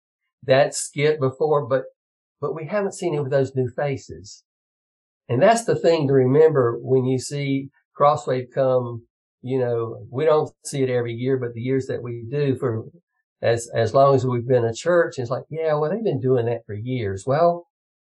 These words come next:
it kind of works. And what you have to see is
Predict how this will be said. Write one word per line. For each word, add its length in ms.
it 160
kind 140
of 120
works. 680
And 460
what 300
you 100
have 200
to 80
see 480
is 240